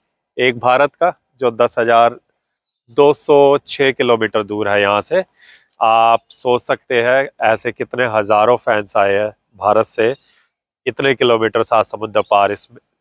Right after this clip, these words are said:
सिर्फ इस मैच को देखने के लिए। वर्ल्ड कप की तो बात ही अलग है। और एक और मैं आपको साइन दिखाना चाहता हूँ, वेस्ट इंडीज सोलह हजार तीन सौ पन्द्रह किलोमीटर।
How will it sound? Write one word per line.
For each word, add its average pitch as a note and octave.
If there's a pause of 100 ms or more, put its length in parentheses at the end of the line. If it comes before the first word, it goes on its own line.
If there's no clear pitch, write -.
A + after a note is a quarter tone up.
(420)
सिर्फ F#3+
इस C#3+
मैच A2+
को A2+
देखने G2
के G#2
लिए। F#2+
वर्ल्ड G#2
कप -
की A#2
तो A2
बात G#2
ही A#2
अलग G2
है। F#2 (640)
और B2+ (600)
एक B2+
और C#3+
मैं C#3
आपको C3+
साइन C3
दिखाना B2+
चाहता A#2+
हूँ, C#3+
वेस्ट A#2+
इंडीज C#3 (480)
सोलह C#3
हजार C3+
तीन A#2+
सौ B2
पन्द्रह A2+
किलोमीटर। G2+